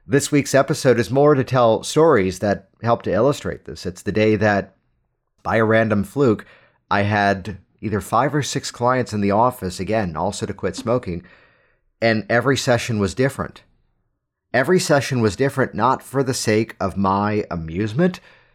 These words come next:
yet for the fact that everyone came in with a different set of goals. The client who comes in, and she did not complete my office forms.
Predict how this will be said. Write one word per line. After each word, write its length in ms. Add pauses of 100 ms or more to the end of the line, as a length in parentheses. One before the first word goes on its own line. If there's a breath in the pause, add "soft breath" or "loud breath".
(100)
yet 300
for 140
the 80
fact 340
that 140
everyone 480
came 300
in 120
with 140
a 40
different 380
set 180
of 120
goals. 420
The 260 (440 soft breath)
client 340
who 100
comes 360
in, 320
and 280
she 200
did 160
not 240
complete 260
my 140
office 320
forms. 420